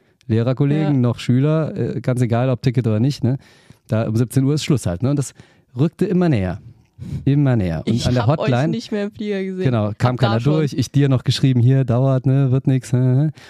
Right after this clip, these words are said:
Speaker 1: Und da war so der erste Moment, wo ich auch dachte, „Ah, scheiße, das, die scheinen das alle ernst zu meinen.“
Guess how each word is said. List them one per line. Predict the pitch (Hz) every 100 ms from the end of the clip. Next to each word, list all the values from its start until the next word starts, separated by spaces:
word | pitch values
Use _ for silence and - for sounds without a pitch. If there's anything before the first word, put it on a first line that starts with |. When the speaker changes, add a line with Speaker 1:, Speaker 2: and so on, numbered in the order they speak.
| -
Speaker 1:
Und | 117
da | 131 165
war | 151 143
so | 139
der | - 143 135
erste | 147 156
Moment, | 139 143
wo | 131
ich | 127
auch | 127
dachte, | 98 -
„Ah, | 127
scheiße, | 127 156 127 87
das, | 92 -
die | - 110 104
scheinen | 127 151
das | 123
alle | 131 151
ernst | 139 156 -
zu | 104
meinen.“ | 101 143